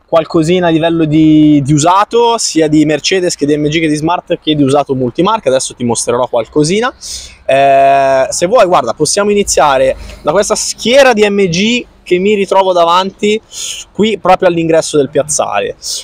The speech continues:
Eh, come, come sapete noi, eh, siamo anche concessionario ufficiale M G, quindi, eh, Z S, H S, insomma tutti i modelli della gamma li potete trovare da noi, eh, in Venus. Queste che vedete qui, le tre nere e le due argento,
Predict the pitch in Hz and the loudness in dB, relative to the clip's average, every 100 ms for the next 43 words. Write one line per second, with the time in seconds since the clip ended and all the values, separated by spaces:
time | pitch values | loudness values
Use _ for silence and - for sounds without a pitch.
0 | - - 135 135 139 135 135 - 196 214 | -8 0 4 4 4 4 2 0 0 2
1 | 208 202 196 196 190 - 202 202 190 196 | 0 0 0 0 0 0 -2 -2 -2 -2
2 | 160 165 156 135 120 131 127 123 147 143 | -2 0 0 0 -2 0 2 0 -2 -2
3 | 143 147 143 - 139 131 135 139 - 143 | -2 -2 -4 -2 -2 0 -4 -4 -2 -2
4 | 139 131 143 135 135 131 143 214 185 143 | -2 -4 -2 0 0 -2 -2 -4 -2 -2
5 | 139 120 107 - - - 117 117 113 113 | 0 0 -2 -6 -20 -4 0 2 2 0
6 | 120 143 151 147 - 127 151 147 139 131 | 0 2 2 2 -2 -4 2 2 2 -2
7 | - 135 117 143 - 139 135 139 139 131 | -4 -4 -4 -6 -2 0 2 2 2 0
8 | 123 139 131 117 135 127 127 120 113 123 | 0 0 -2 -2 -2 -2 -2 -2 0 0
9 | 127 117 110 127 131 123 120 120 - _ | 0 -2 -4 -6 -2 0 0 -2 -8 _
10 | _ 117 113 110 113 170 175 185 226 - | _ 0 2 2 0 0 0 0 -2 -4
11 | 339 - 220 - 147 202 196 143 - 131 | -6 -2 -2 -2 -4 0 0 0 -2 -2
12 | 131 127 131 123 135 151 127 120 143 175 | -2 0 0 0 -2 0 -2 -2 0 -2
13 | 170 160 147 - 196 | 0 -2 -2 -2 -4